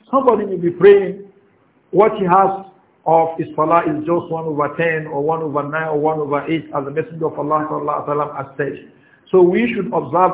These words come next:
our salah so that we can, uh, score as many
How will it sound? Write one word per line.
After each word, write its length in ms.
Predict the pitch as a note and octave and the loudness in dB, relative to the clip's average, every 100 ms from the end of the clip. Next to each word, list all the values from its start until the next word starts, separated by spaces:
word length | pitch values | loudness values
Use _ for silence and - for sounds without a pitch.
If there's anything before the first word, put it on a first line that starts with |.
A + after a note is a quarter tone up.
| - | 0
our 260 | D3+ D3+ D#3 | -2 -4 -4
salah 260 | D#3+ E3 E3+ | -2 -2 0
so 80 | |
that 260 | E3 D3 C#3+ | -2 -2 -6
we 160 | D3 C#3 | -8 -8
can, 460 | D3+ D3 D3 - - _ _ D3+ | -8 -8 -10 -14 -20 _ _ 0
uh, 300 | D3+ C#3+ - | 2 2 -2
score 360 | - F#3 F3+ - D3 | 2 4 6 2 -2
as 180 | - | -6
many 640 | C#3+ D#3 E3 E3+ E3+ E3+ | -8 -4 -4 -4 -6 -10